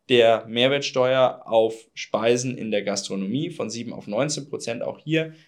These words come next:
ein Versprechen, das uns gegenüber gebrochen worden ist und ein Bundeskanzler, der sich nicht mehr daran erinnern kann.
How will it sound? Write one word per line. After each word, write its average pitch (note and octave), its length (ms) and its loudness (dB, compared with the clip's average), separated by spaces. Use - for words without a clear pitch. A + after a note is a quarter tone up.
ein - 120 -6
Versprechen, A#2+ 680 -4
das A2 260 0
uns A#2+ 300 -8
gegenüber G#2 340 -4
gebrochen B2+ 400 0
worden A#2 240 2
ist A#2+ 300 -6
und B2 160 -4
ein G2 140 -2
Bundeskanzler, G#2 500 -6
der F#2+ 160 -4
sich F#2 120 -10
nicht G2 120 -12
mehr G2 100 -4
daran F2+ 280 -4
erinnern A2+ 400 2
kann. - 240 -16